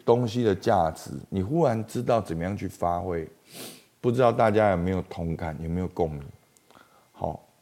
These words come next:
我鼓励大家好好的去想，如果有共鸣的话，你问自己一个问题，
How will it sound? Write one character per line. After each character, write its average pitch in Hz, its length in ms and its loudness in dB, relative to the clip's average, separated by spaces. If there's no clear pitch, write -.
我 92 120 2
鼓 95 220 0
励 104 100 4
大 104 160 2
家 104 100 -4
好 95 180 -6
好 85 160 -2
的 85 140 -4
去 85 160 -6
想， - 180 -10
如 - 180 2
果 143 140 4
有 95 80 8
共 110 240 4
鸣 87 180 0
的 85 120 -2
话， 90 280 0
你 85 100 -6
问 101 220 0
自 95 160 -4
己 85 160 -6
一 80 80 -6
个 82 100 -2
问 82 220 -2
题， - 200 -14